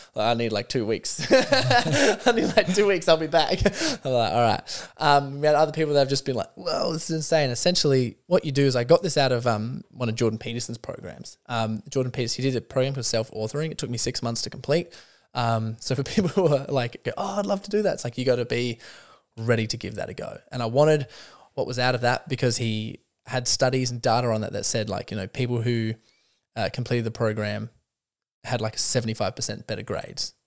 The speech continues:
in, like, university settings. So I was like, "I wanna be that elite." So I did it. Took me <laughs> ages, but I did it. It was crazy. And one of the things that he does is make you, like, sort of relive all of your memories and project your future. And I was like, "Well,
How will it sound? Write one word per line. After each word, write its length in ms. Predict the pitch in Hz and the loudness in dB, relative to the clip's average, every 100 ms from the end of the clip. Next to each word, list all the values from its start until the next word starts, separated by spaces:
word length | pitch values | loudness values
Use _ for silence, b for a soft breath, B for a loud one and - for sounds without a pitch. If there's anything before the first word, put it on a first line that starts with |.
| _ _ _ | _ _ _
in, 120 | 117 | -12
like, 260 | 90 98 - | -10 -10 -12
university 480 | 127 110 120 - - | -10 -8 -6 -8 -6
settings. 260 | - - - | -8 -8 -8
So 80 | |
I 20 | - | -6
was 80 | |
like, 120 | 170 - - | -6 -10 -2
"I 60 | |
wanna 140 | 175 180 | 0 2
be 120 | 127 | 0
that 140 | 107 | -2
elite." 220 | 65 - - | -6 -10 -14
So 160 | - 127 | -2 0
I 20 | |
did 180 | 117 - | 2 0
it. 100 | - _ _ _ _ - | -2 _ _ _ _ -4
Took 160 | 139 | -2
me 120 | 139 | -2
<laughs> 100 | 123 | -4
ages, 420 | 117 - 226 180 - _ - | -2 4 4 2 -6 _ 0
but 100 | 131 | 2
I 40 | |
did 120 | 131 | 2
it. 40 | 85 | 0
It 20 | |
was 80 | - | 0
crazy. 320 | 135 113 107 B B B | 2 2 -2 B B B
And 100 | - | 0
one 100 | 147 | 4
of 40 | 202 | 6
the 60 | |
things 220 | 180 185 151 | 4 2 2
that 80 | |
he 60 | 139 | 2
does 200 | 139 143 | 4 4
is 120 | 117 | 2
make 280 | 123 139 120 | 0 0 0
you, 100 | 139 | 0
like, 240 | 123 - - | 0 0 -2
sort 140 | 135 | -2
of 140 | 113 120 | -2 -2
relive 720 | 131 143 131 127 117 117 - | 2 2 4 2 0 -4 -10
all 180 | 123 120 | -10 -8
of 80 | 113 | -6
your 80 | |
memories 520 | 107 113 139 190 226 - B B B | -6 -4 -2 -2 -4 -8 B B B
and 160 | 131 117 | -6 -2
project 400 | 131 123 113 - | 0 2 0 -2
your 60 | |
future. 360 | - - - - - _ | -10 -10 -8 -8 -10 _
And 80 | 151 | -2
I 20 | |
was 80 | 175 | 0
like, 100 | |
"Well, 100 | 190 | 2